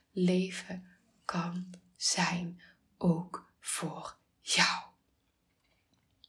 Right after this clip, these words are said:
Niet alleen voor mij. Niet alleen voor de mensen die bij mij instappen in het traject.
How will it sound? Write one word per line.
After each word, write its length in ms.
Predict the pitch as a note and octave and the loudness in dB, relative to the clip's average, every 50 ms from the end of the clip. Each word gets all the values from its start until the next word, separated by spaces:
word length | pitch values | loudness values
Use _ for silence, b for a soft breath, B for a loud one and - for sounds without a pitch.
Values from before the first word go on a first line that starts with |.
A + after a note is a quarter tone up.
| B B B B B B B B _ _ _ - | B B B B B B B B _ _ _ 2
Niet 220 | - G3+ G3+ - | 2 2 4 4
alleen 300 | A3 F#3+ F#3+ F#3+ F#3 - | 2 0 0 -4 -8 -10
voor 200 | - - G3+ F3+ | -8 -6 -4 -4
mij. 300 | F3+ - - - - - B B B B B B B B _ | -4 -4 -6 -10 -14 -18 B B B B B B B B _
Niet 360 | - F3+ F3 F3+ F3 - - - - | 0 4 6 6 6 4 2 -4 -4
alleen 240 | F#3 F#3 F#3 F3+ | -4 -4 -4 -4
voor 140 | - - F3 | -4 -6 -6
de 80 | F3 F3+ | -2 0
mensen 340 | F3 E3+ F3 F3 - - - | 0 0 0 -2 -2 -4 -4
die 140 | F#3 F3+ | -2 -2
bij 80 | F3+ F3 | 0 0
mij 180 | F3 F3+ F3+ - | 0 -2 -2 -4
instappen 520 | - G3 G3 - - - F#3+ F3+ - - | -6 -4 -4 -4 -4 -4 -8 -8 -10 -8
in 140 | F#3+ F#3 F#3 | -8 -8 -8
het 80 | F3+ | -6
traject. 420 | - - G3+ F#3+ G3 F#3 - - | -6 -6 -6 -6 -8 -10 -12 -14